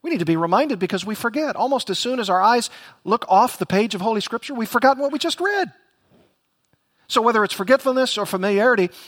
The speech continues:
Paul says, "I have warned you, I've often told you," and now he says, "I even tell you with tears."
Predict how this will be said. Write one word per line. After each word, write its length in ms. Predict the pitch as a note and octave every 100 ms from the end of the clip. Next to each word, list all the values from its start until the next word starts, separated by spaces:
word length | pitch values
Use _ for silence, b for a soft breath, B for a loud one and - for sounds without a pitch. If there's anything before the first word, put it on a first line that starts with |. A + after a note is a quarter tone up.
| B
Paul 240 | G#3 A3+
says, 320 | B3+ F#3+ F#3 - B B
"I 220 | F3 A3
have 260 | G3 F#3+ D3
warned 480 | D3 G3 A#3+ C4 A3+
you, 240 | C4+ D4+ B
I've 260 | - F#3 F#3+ -
often 480 | G3+ F#3 E3 D#3+
told 420 | C#3+ G#3+ C4+ D4 A3
you," 240 | C4+ C#4 B E3
and 240 | E3+ F3 E3+
now 260 | F#3 G#3+
he 80 | F#3
says, 380 | E3+ F3+ F3 -
"I 120 | D#3+ D3+
even 580 | D3 F3+ G3 G3 G3
tell 400 | F#3+ - E3+ F3 E3+
you 440 | D#3+ E3 D#3+ D#3+ _ _ _ _ _ _ _ _ _ _ _
with 140 | B2+ -
tears." 680 | - - D3+ G2 - - -